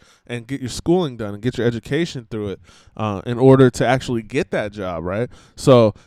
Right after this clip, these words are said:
that's years in. That's, that's a process. And there's things in the middle that might happen. Like, uh, you have to, you might have to be with your parents for a little bit.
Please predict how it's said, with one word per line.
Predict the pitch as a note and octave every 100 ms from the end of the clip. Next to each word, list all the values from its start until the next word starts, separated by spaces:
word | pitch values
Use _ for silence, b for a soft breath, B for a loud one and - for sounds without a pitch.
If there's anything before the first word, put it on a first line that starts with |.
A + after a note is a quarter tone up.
| _
that's | D#3+ G3+
years | C#3+ C#3+ A3 D#3+
in. | F#3+ A3 A2+ F#2+ -
That's, | A2+ B2 G#3+
that's | C#3 D3 F#3+
a |
process. | - D#3+ F3+ G3+ - G2 D2+ - b _ _ -
And | D#3
there's | E3 D3+
things | G3 G3+ F3+
in | F3
the | C#3+
middle | F3 G3
that | C#3
might | B2+ A2+
happen. | B2+ E3+ F#3+ C3 G#2
Like, | G2+ F2+ - b b b
uh, | A2+ A2+ A2
you | B2
have | B2 D3+ -
to, | D3 A#2+ G#2+ - _ _ - - _ _ - - _ _ _ _ _
you | - D#3
might | D#3 F3
have | F#3 D#3+ D3
to | C#3+
be | D3
with | D3 C#3+
your | D3
parents | D3 F3+ F#3 B2+
for | - B2+
a |
little | A#2 A#2 G#2+
bit. | G2+ E2+